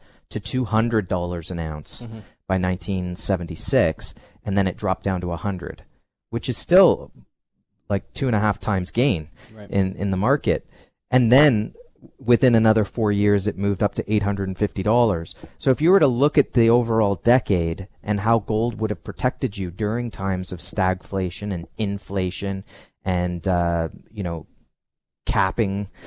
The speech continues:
Speaker 1: right, controls on, on goods and, and prices, price fixes and all of that stuff, at the end of the day, gold did exactly what it needed to do.
Speaker 2: That's right.
Speaker 1: Not only that, but by the time, by the time we entered the eighties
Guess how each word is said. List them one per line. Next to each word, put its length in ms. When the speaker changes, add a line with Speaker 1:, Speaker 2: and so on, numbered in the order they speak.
Speaker 1:
right, 340
controls 600
on, 260
on 480
goods 480
and, 240
and 180
prices, 640
price 220
fixes 440
and 100
all 180
of 80
that 260
stuff, 440
at 120
the 100
end 100
of 80
the 80
day, 220
gold 260
did 140
exactly 520
what 140
it 100
needed 300
to 80
do. 360
Speaker 2:
That's 200
right. 80
Speaker 1:
Not 160
only 180
that, 300
but 160
by 120
the 100
time, 480
by 100
the 100
time 560
we 220
entered 400
the 140
eighties 580